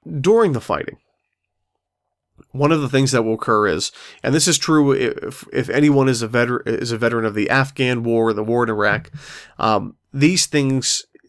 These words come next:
these battles can change very quickly. They can get out of hand in a way that's unexpected. The unexpected change that comes out of this attack comes in the form of a mortar.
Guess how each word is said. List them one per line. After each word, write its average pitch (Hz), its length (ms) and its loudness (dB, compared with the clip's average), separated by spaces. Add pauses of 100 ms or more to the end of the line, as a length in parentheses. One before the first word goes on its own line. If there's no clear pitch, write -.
these 127 220 -2
battles 117 600 0
can 117 220 -6
change 139 420 0
very 117 220 -2
quickly. - 600 -6 (480)
They 127 100 -2
can 127 100 -2
get 135 100 2
out 135 160 2
of 113 60 -6
hand 123 240 0
in 117 100 -2
a 113 40 0
way 110 220 2
that's 101 160 -4
unexpected. 98 680 -4 (560)
The 143 120 2
unexpected 147 540 0
change 131 420 0
that - 160 -6
comes 143 300 0
out 110 120 0
of 104 60 -10
this - 140 -8
attack - 440 -8 (1500)
comes 131 220 0
in 120 40 -4
the 117 80 -2
form 127 260 -2
of 110 100 -4
a 110 60 -4
mortar. 110 500 -2